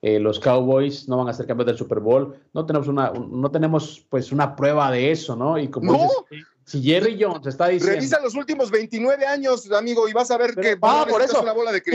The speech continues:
Speaker 2: cristal.
Speaker 3: esos veintinueve cuántos jugó Dak? Porque tú estás diciendo
Speaker 1: Ah.
Speaker 3: porque los veintinueve años es culpa de Dak, ¿o cómo? No te entiendo.
Speaker 2: No, claro que no es en culpa de Dak,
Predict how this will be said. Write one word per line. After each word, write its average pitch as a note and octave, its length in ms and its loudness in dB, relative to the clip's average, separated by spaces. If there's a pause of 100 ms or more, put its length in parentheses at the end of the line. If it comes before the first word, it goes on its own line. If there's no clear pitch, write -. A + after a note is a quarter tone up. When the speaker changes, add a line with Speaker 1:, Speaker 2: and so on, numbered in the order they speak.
Speaker 2:
cristal. C#4+ 140 6
Speaker 3:
esos D#4 280 2
veintinueve C4+ 680 2
cuántos C4+ 300 0
jugó B3 220 4
Dak? C#4+ 440 -2
Porque D#3 240 -2
tú - 120 2
estás C4+ 200 0
diciendo C4+ 300 2
Speaker 1:
Ah. A3 60 -2
Speaker 3:
porque F#3+ 240 0
los F#3 140 2
veintinueve G#3 480 2
años C4+ 260 0
es B3 260 -4
culpa A#3+ 280 0
de F#3 120 0
Dak, E4 260 2
¿o G#3 80 -4
cómo? F#3+ 260 -2
No F#3+ 100 -2
te G#3 80 0
entiendo. E3+ 420 -2 (220)
Speaker 2:
No, F#4+ 460 2 (140)
claro E3+ 280 0
que G#3 100 -2
no A3 80 -2
es A3 80 -8
en A3 80 -6
culpa A#3 260 0
de G#3+ 120 2
Dak, A3 220 0